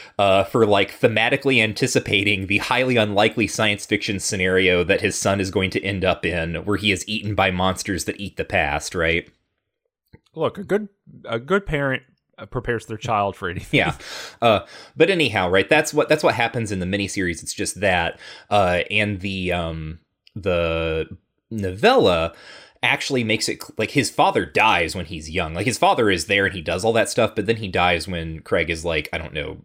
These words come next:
Speaker 1: eight or something. Uh, but then he has to live with his mom, and his mom is an alcoholic and horrifically physically abusive, in addition to being
Speaker 2: Mm-hmm.
Speaker 1: emotionally abusive. So, uh, Craig is, like,
Speaker 2: And,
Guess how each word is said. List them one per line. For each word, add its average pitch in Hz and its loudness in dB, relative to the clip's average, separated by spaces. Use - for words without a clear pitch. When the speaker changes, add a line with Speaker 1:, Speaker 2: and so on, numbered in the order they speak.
Speaker 1:
eight 80 -4
or 78 -10
something. 76 -10
Uh, 98 2
but 90 -4
then 131 0
he 151 -2
has 139 0
to 113 0
live 110 2
with 95 -6
his 82 -6
mom, 92 2
and - -10
his 92 -8
mom 101 2
is 98 -4
an 98 -6
alcoholic 107 2
and 104 -2
horrifically 107 0
physically 110 -4
abusive, 151 0
in 127 2
addition 107 0
to 107 -4
being 98 -2
Speaker 2:
Mm-hmm. - -4
Speaker 1:
emotionally 85 -6
abusive. - -12
So, 101 4
uh, 92 0
Craig 120 2
is, 101 0
like, 92 2
Speaker 2:
And, 160 -2